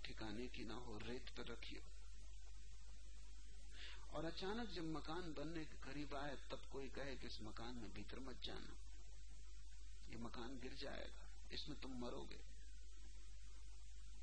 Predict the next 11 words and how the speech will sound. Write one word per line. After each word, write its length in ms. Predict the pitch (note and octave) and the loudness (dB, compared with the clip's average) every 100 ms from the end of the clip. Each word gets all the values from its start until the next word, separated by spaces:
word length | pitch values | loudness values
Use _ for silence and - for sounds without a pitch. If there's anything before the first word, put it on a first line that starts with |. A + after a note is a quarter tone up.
| - - - - - - | 0 0 0 0 0 0
तो 40 | - | 0
तुम्हारा 380 | A#2+ B2+ A#2 A#2+ | 0 0 0 0
मन 280 | G#2 B2+ C#3 | 0 0 0
कहेगा 460 | A#2 C#3 C3 C#3 B2 | 0 0 0 0 0
कि 160 | - | 0
"इतना 280 | B2+ B2+ B2 | 0 0 0
खर्च 320 | - D#3+ D3+ | 0 0 0
किया, 400 | - - - - - - - - - - - - - - - - G3 | 0 0 0 0 0 -2 -2 -2 -2 -2 0 0 0 0 0 0 0
इतनी 240 | - D#3+ | 2 4
मेहनत 380 | D#3 D3+ G3+ - | 4 4 2 2
की, 280 | - - | 0 0